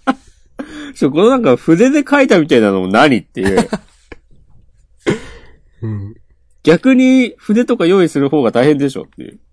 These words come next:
Speaker 2: <laughs> そうですね。これよくわかんないですね。
Speaker 1: うん。その辺のなんか、サインペンとかで書くでしょ。
Speaker 2: うん。いや、その、まあ、それで、なんか二枚くらい入ってて、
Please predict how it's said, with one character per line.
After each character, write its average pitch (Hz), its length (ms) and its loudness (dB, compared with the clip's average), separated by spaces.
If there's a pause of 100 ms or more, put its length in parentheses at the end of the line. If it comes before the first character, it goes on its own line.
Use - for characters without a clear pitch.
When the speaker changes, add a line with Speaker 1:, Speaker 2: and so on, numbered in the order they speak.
(2250)
Speaker 2:
<laughs> - 0 -
そ 208 180 0
う - 20 2
で - 20 0
す 143 120 -6
ね。 143 120 -4
こ 147 180 -6
れ 143 200 0
よ 156 140 -2
く 143 100 -4
わ 117 100 -8
か 135 160 -10
ん 131 80 -8
な 101 60 -10
い 98 40 -12
で 98 40 -14
す - 140 -18
ね。 120 60 -8
Speaker 1:
う 113 40 -4
ん。 92 280 -6 (920)
そ - 120 -6
の 170 140 0
辺 208 240 0
の 196 160 -4
な 190 80 -6
ん 180 80 -10
か、 - 320 -12
サ 135 220 -2
イ 170 60 2
ン 170 100 -6
ペ 127 100 -2
ン 95 40 -6
と - 80 -8
か 92 100 -6
で 87 60 -18
書 117 100 -8
く 113 120 -6
で 80 100 -10
し - 100 -20
ょ。 - 100 -20 (600)
Speaker 2:
う - 40 -20
ん。 87 120 -20
い 85 40 -20 (680)
や、 131 160 -14 (280)
そ 127 120 -12
の、 113 260 -12 (180)
ま 127 80 -12
あ、 - 20 -14
そ 156 100 -8
れ 165 200 -2
で、 165 60 -10 (140)
な 156 120 -6
ん - 20 -8
か 120 60 -10
二 143 200 0
枚 190 220 0
く 208 100 -2
ら 165 80 0
い 120 40 -6
入 127 140 -10
っ - 40 -14
て - 160 -20
て、 92 280 -12